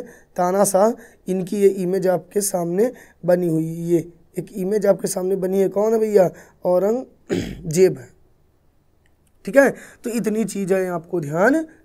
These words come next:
देनी है। औरंगजेब के समय को ही काला शासन कहा जाता है, यानी, अ,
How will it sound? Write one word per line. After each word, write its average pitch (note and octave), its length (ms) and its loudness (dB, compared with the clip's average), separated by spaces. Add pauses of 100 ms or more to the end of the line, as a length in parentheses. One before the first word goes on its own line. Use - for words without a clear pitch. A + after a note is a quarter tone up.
देनी F#3 320 6
है। D#3 100 -2 (280)
औरंगजेब G#3+ 540 2
के A#3+ 100 -2
समय G3+ 300 -2
को G3 200 0
ही A#3 200 4 (460)
काला G3+ 320 6
शासन G3+ 340 0
कहा F3 160 0
जाता F3+ 100 -2
है, F#3+ 60 0
यानी, A3 240 -2
अ, F3 1400 -12